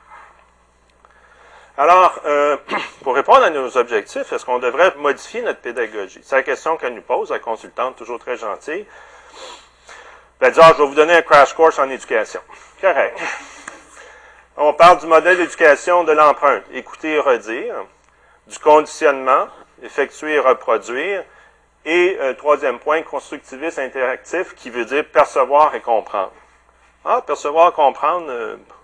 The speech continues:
mais on réinventait pas la roue, là. On était à peu près au même niveau que le personnage qui est sur ma diapositive ici face à l'éducation. Euh,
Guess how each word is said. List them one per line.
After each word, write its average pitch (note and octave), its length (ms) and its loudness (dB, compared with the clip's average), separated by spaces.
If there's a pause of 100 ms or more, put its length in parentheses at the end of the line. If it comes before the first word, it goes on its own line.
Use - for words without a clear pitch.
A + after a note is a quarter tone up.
(560)
mais A#2+ 160 -2
on A2+ 180 0
réinventait C#3 520 2
pas C3+ 200 6
la A#2 40 8
roue, G#3 220 -6
là. E3+ 100 -6
On C3+ 100 -6
était C3+ 120 0
à C3 60 6
peu C3+ 120 0
près F3 140 2
au E3 40 4
même C#3+ 220 -2
niveau B2 340 -6
que C#3 120 -8
le A#2+ 260 -6
personnage B2+ 640 -2
qui B2 80 -16
est A2+ 80 -18
sur B2 180 -12
ma G#2+ 360 -8 (180)
diapositive B2 680 -8
ici A#2+ 280 -14
face C3+ 280 2
à B2 60 -2
l'éducation. A#2 680 -8 (540)
Euh, A2+ 640 -8